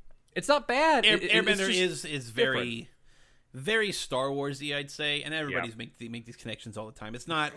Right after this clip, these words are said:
Speaker 2: very difficult to, like, see the direct, you know,
Speaker 1: Mm-hmm.
Speaker 2: like, influence and symbology. I mean, like,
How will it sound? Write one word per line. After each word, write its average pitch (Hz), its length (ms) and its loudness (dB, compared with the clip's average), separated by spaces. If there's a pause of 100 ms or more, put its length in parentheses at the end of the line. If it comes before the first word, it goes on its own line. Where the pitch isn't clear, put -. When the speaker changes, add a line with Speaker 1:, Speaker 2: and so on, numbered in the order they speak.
Speaker 2:
very 123 600 0
difficult 113 520 -8
to, 110 180 -8
like, 107 340 -10
see 113 600 -12
the 113 360 -12
direct, 123 560 -4 (520)
you 120 120 -6
know, 104 160 -2 (120)
Speaker 1:
Mm-hmm. 98 100 -6 (380)
Speaker 2:
like, - 160 -12
influence 117 480 -8
and 107 80 -16
symbology. 110 480 -6
I 110 60 -2
mean, 113 240 -8
like, 120 260 -4